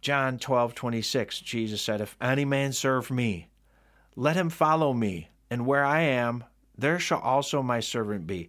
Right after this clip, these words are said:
If any man serve me, him will my Father honor." See, God is gonna honor our faith. You know, there's a situation going on right now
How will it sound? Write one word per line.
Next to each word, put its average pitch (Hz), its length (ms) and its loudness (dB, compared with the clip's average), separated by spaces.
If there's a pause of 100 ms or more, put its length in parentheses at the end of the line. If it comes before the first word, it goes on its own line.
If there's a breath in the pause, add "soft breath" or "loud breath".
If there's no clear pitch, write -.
(260 loud breath)
If - 80 -6
any 151 220 2
man 143 340 0
serve 139 400 0
me, 147 300 -4 (240 soft breath)
him 170 240 0
will 151 120 2
my 123 200 2
Father 143 580 2
honor." 131 500 0 (420 soft breath)
See, - 200 -2
God 185 280 4
is 254 80 -4
gonna 190 340 2
honor 151 380 4
our 117 180 0
faith. 104 520 -2 (2750 soft breath)
You 156 60 0
know, 175 180 4
there's 226 180 4
a 247 60 0
situation 170 580 2
going 143 280 4
on 127 180 4
right 120 180 0
now 110 440 2